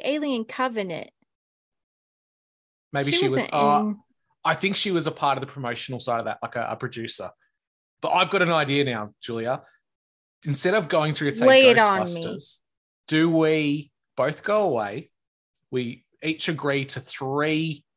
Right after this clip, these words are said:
Speaker 2: two or three Sigourney Weaver films, and we come back and we meet together in another episode presenting what we notice.
Speaker 1: Ooh, I already know what you're picking because you freaking love Avatar.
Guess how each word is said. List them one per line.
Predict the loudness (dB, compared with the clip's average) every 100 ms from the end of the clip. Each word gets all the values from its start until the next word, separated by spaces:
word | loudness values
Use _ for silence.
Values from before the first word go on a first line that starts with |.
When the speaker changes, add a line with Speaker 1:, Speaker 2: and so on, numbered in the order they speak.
| _ _
Speaker 2:
two | -2 0
or | 0
three | -2 -4 -2 -2 -4 -8 _ _ _ _ _ _ _ _ _
Sigourney | -10 -4 -2 -2
Weaver | -2 -4 -6
films, | -8 -6 -8 -10 -14 -6
and | -4
we | -4
come | -4 -6 -2
back | -4 -2
and | -6
we |
meet | -6 -8
together | -8 -6 -6
in | -6
another | -6 -6
episode | -8 -8 -8 -6
presenting | -6 -8 -10 -12
what | -14 -12
we |
notice. | -12 -10 -10 -12 -14 _ -20 _ _ _ _ _ _ _ -6
Speaker 1:
Ooh, | -2 2 4 6 6 6 4 2 2 2 2 2 4 6
I | 8 8
already | 6 6
know | 6 6
what | 4 2
you're | 0
picking | 2 2 0 -4 -6 _ _ -6
because | 0 2 2
you | 2 2 2
freaking | 2 0 2 2
love | 2 4
Avatar. | 4 4 2 0 0 2 -2